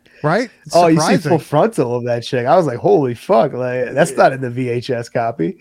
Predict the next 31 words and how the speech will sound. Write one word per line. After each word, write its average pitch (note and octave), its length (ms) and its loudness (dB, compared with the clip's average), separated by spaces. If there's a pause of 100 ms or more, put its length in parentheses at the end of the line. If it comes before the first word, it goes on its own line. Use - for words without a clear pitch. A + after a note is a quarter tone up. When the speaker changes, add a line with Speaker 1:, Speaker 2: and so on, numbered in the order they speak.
(180)
Speaker 1:
Is G3 160 2
it D4+ 120 -2
not? G#3+ 320 0
It's E3 220 0
not F#3 180 0
in G3+ 100 -2
the A#3 80 -6
Speaker 2:
<laughs> A#3+ 60 -2
Speaker 1:
V B3+ 80 -2
H - 140 -6
S C#3 60 0
Speaker 2:
I B2+ 40 0
don't F3 140 4
Speaker 1:
copy? G#3 120 0
Speaker 2:
believe D3 340 2
so. A2 420 -4
No, C3 420 2
dude, A2 80 -8
Speaker 1:
Man, C#3 200 0
Speaker 2:
I C#3+ 40 4
don't D#3 80 4
Speaker 1:
we C#3 80 0
Speaker 2:
think - 140 0
Speaker 1:
gotta, C3 120 -4
Speaker 2:
so. G#2 300 -8
Speaker 1:
hey, F3 240 0
somebody G3+ 440 -2
that F3 320 -4
owns E3 340 -2
this B2+ 240 -6
tape, C3 280 -4